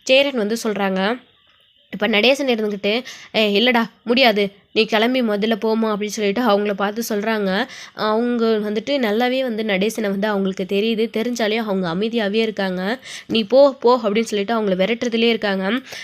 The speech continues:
"நீங்க உள்ள வாங்க" அப்படின்னு சொல்லிட்டு நிலாவும் சேரனும் வந்துட்டு உள்ள கூட்டிட்டு போறாங்க. "இங்க பாருங்கடா,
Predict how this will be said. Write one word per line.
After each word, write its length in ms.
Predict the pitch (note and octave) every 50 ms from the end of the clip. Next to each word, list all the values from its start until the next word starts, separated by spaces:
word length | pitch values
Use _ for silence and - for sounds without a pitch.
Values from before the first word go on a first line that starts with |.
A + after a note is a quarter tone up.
| -
"நீங்க 240 | - B3 C4 B3+ A#3
உள்ள 200 | A3 A#3 C#4 D4+
வாங்க" 320 | C#4 A#3+ A#3 A#3 A3+ A3+
அப்படின்னு 80 | G#3+ A3
சொல்லிட்டு 340 | A3 - G#3+ G3+ G3 A3+ B3
நிலாவும் 460 | A#3 G#3+ A3 A#3+ B3+ A#3 G#3 G#3 A#3 A3+ -
சேரனும் 460 | - A3 A3+ A#3 A#3 A3+ G#3 G#3 G#3+ G#3
வந்துட்டு 220 | G3 G3 G3 A3+
உள்ள 220 | G#3+ G3+ F#3+ G3 G3 -
கூட்டிட்டு 220 | G#3 G#3+ G#3 G3+ G3+ G3
போறாங்க. 360 | G#3 G3 G3 F#3 F#3 F#3+ G3 F#3+ - - - -
"இங்க 100 | - F3+ G3
பாருங்கடா, 520 | A3+ A3+ A#3 B3 B3+ A#3+ G#3+ G#3+ A3 A#3